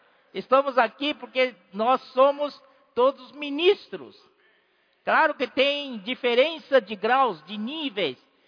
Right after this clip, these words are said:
mas que ele, somos ministros da Nova Aliança, o, do qual fui constituído ministros, conforme o dom da graça de Deus. Não é minha capacidade,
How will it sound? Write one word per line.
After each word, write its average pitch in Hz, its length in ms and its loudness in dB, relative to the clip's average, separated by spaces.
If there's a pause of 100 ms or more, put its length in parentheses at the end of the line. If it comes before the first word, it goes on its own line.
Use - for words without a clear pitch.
(140)
mas 277 400 0 (520)
que 226 80 2
ele, 254 320 2
somos 247 440 -2
ministros 226 680 -6
da 202 160 0
Nova 214 280 2
Aliança, 190 680 -2 (1160)
o, 208 140 -6 (440)
do 220 160 0
qual 262 320 2
fui 254 360 -8
constituído 262 800 -4
ministros, 277 840 -8 (340)
conforme 277 640 0
o 262 40 0
dom 269 680 4
da 214 240 2
graça 208 600 0
de 190 160 -8
Deus. 165 420 -8 (580)
Não 214 140 -4
é 262 100 2
minha 254 200 0
capacidade, 208 1080 -2